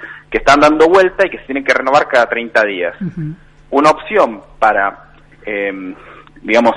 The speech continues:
Speaker 1: desinflar
Speaker 2: Renovar,
Speaker 1: esa presión
Speaker 2: una,
Speaker 1: monetaria.
Speaker 2: una cuestión, Iván, renovar cada
Speaker 1: Sí.
Speaker 2: treinta días quiere decir que haya voluntad de dejar las lelix en forma de lelix y no que me quiera llevar los pesos, ¿qué quiere decir
Speaker 1: Correcto,
Speaker 2: eso?
Speaker 1: que el
Speaker 2: Ujú.
Speaker 1: sistema financiero diga, eh,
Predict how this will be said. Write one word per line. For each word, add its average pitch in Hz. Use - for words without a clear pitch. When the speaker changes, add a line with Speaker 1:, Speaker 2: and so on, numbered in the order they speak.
Speaker 1:
desinflar 240
Speaker 2:
Renovar, 254
Speaker 1:
esa 254
presión 277
Speaker 2:
una, 285
Speaker 1:
monetaria. 277
Speaker 2:
una 277
cuestión, 254
Iván, 226
renovar 233
cada 269
Speaker 1:
Sí. 247
Speaker 2:
treinta 254
días 277
quiere 226
decir 254
que 240
haya 233
voluntad 220
de 262
dejar 220
las 220
lelix 220
en 214
forma 220
de 220
lelix 262
y 202
no 220
que 226
me 208
quiera 214
llevar 208
los 196
pesos, 247
¿qué 202
quiere 226
decir -
Speaker 1:
Correcto, -
Speaker 2:
eso? -
Speaker 1:
que -
el 185
Speaker 2:
Ujú. 190
Speaker 1:
sistema 147
financiero 165
diga, 160
eh, 107